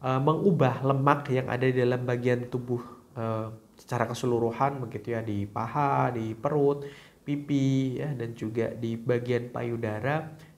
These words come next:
yang akan menimbulkan efek terhadap kesehatan, supaya kita konversi, kita ubah misalnya menjadi otot ya, jaringan otot jauh lebih sehat, jauh lebih mensupport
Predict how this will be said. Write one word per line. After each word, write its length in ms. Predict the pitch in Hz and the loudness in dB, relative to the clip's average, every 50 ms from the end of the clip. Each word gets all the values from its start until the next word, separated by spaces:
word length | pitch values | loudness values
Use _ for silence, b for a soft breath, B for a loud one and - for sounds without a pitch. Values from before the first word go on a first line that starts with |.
| _ _ | _ _
yang 360 | - 117 117 113 113 113 117 B B B B B B B B B B B | -4 -2 -2 -2 -4 -6 -10 B B B B B B B B B B B
akan 260 | - 127 135 - 165 156 156 156 | -6 -4 -2 -2 0 0 2 2
menimbulkan 920 | 151 147 143 131 131 127 127 123 - 147 143 143 143 139 143 147 143 - - - - - _ _ - - - - | 2 2 0 0 0 0 -2 -4 -4 -4 -4 -4 -6 -6 -8 -8 -10 -10 -14 -20 -20 -20 _ _ -20 -20 -14 -12
efek 320 | - - - 147 139 - - | -6 -2 0 0 0 0 -4
terhadap 400 | 131 123 123 117 120 120 - - | -4 -4 -4 -2 -2 -4 -4 -6
kesehatan, 800 | - 123 - - 120 113 107 104 - 131 139 151 165 165 160 - | -8 -10 -8 -6 -6 -6 -6 -4 -2 -2 -2 -2 -2 -6 -8 -8
supaya 320 | - 151 - 170 175 170 | -8 -2 2 2 2 2
kita 240 | 170 160 165 170 165 | 0 0 0 0 0
konversi, 560 | - 170 160 156 - 160 160 160 160 156 143 | 0 0 0 2 0 0 0 0 -2 -4 -6
kita 240 | - - - - - | -4 -6 -4 -4 -4
ubah 320 | 120 120 123 135 123 120 | -2 0 0 0 0 0
misalnya 400 | - 120 - - 113 107 117 120 | -4 -8 -10 -10 -8 -8 -8 -8
menjadi 320 | 117 113 110 110 107 113 110 - | -8 -6 -6 -6 -6 -8 -6 -6
otot 480 | - 160 160 - 131 123 127 - - - - - | -6 -6 -2 -2 -2 -2 -2 -4 -10 -14 -10 -8
ya, 80 | 110 | -6
jaringan 400 | 131 131 110 104 110 120 113 110 - 120 | -2 0 0 0 0 -2 -4 -4 -6 -6
otot 400 | 123 - 156 165 165 - - B B B B B - | -4 0 0 0 0 -4 -8 B B B B B 0
jauh 240 | 143 135 127 123 | 4 4 4 4
lebih 240 | 131 123 120 123 120 | 4 2 0 -2 -6
sehat, 480 | 120 - 117 117 127 143 147 143 - 120 | -4 -4 -2 0 0 0 -2 -2 -2 -2
jauh 240 | 117 117 120 120 120 | 0 2 2 0 0
lebih 320 | 120 113 113 - 120 113 113 110 | -4 -4 -4 -4 -4 -4 -4 -4
mensupport 480 | 110 107 107 - 113 107 - 113 110 | -6 -8 -8 -10 -12 -8 -8 -8 -8